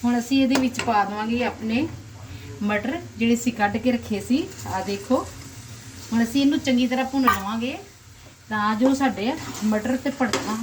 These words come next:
ਬਹੁਤ ਹੀ ਵਧੀਆ ਤੇ ਬਹੁਤ ਹੀ ਟੇਸਟੀ ਬਣ ਸਕੇ। ਆ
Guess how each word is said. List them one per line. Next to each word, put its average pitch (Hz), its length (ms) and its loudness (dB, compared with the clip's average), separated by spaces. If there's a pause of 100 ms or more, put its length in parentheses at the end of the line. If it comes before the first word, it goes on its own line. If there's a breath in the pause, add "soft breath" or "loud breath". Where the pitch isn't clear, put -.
(140)
ਬਹੁਤ 247 460 0
ਹੀ 240 180 4
ਵਧੀਆ 220 340 -2
ਤੇ 247 160 0
ਬਹੁਤ 214 460 -2
ਹੀ 254 180 4
ਟੇਸਟੀ 220 440 -2
ਬਣ 156 240 -4
ਸਕੇ। 131 240 -6 (920)
ਆ - 80 -4